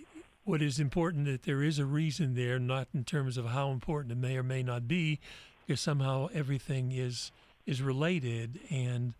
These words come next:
that, uh, it, it's proof of the oneness, that, uh, we are one with God, indeed. And God is always working within us. The divine mind is, is a part of us.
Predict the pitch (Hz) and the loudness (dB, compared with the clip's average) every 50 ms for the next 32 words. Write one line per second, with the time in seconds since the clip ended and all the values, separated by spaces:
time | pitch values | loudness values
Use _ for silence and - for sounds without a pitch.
0 | - - - - - - _ _ - 139 120 135 127 123 120 120 - - - 147 | -16 -20 -20 -20 -20 -20 _ _ -6 -4 -2 0 0 0 -2 -4 -6 -6 -4 -2
1 | 123 123 120 117 117 - - - - - - - - - 190 139 143 - 269 180 | -2 0 -2 -2 -4 -6 -10 -20 -20 -20 -20 -20 -14 -8 -6 -6 -6 -4 -4 -4
2 | 147 - - - - - - 175 165 156 - - 139 131 131 127 123 127 123 135 | -4 -4 -6 -10 -10 -2 0 2 2 2 0 -2 0 0 0 0 -2 -2 -2 0
3 | 135 139 170 202 202 160 127 113 95 - - - - - - - - - _ _ | 2 2 4 4 4 2 0 -2 -4 -4 -6 -8 -10 -12 -20 -20 -20 -20 _ _
4 | _ 180 135 143 135 120 117 - - - - 175 131 123 117 123 135 143 143 135 | _ -2 0 0 2 0 0 -2 -4 -6 -4 -2 -2 0 0 0 0 2 2 2
5 | 143 147 165 160 139 127 127 127 127 123 127 127 131 135 147 - - - 170 185 | 2 2 2 2 2 2 0 0 0 0 0 0 0 0 -2 0 0 0 0 0
6 | 185 147 113 113 104 - - - 160 135 135 131 165 165 147 120 107 107 - - | 0 -2 -6 -8 -10 -12 -8 -4 -2 0 2 2 2 0 0 -2 -4 -8 -10 -16
7 | - - - - - - - _ - 120 127 110 123 139 147 143 147 160 139 143 | -20 -20 -20 -20 -20 -20 -10 _ -2 -2 -2 0 0 2 2 2 2 2 0 2
8 | 160 151 147 151 151 131 139 143 151 151 - - 180 151 151 143 143 135 - - | 0 0 2 0 0 0 0 0 0 0 0 0 0 0 2 0 -2 -2 -6 -10
9 | - - - - _ - 165 151 - - 185 196 175 123 104 95 87 - - - | -20 -20 -20 -20 _ 0 2 2 4 4 2 4 2 0 -2 -4 -6 -8 -8 -8
10 | - - - - - - _ _ - 143 143 135 143 143 127 147 143 139 139 139 | -10 -14 -20 -20 -20 -20 _ _ -2 0 2 2 2 2 4 4 4 4 4 2
11 | 143 147 160 160 147 139 135 131 135 127 123 135 165 208 170 147 131 143 135 - | 2 2 2 2 0 0 0 0 0 -2 -2 -4 -2 -2 -2 -2 0 -4 -4 -6
12 | - - 185 233 247 160 135 113 117 110 110 110 - - - - | -4 -4 -2 -2 0 -2 -2 -4 -4 -6 -6 -8 -8 -10 -12 -12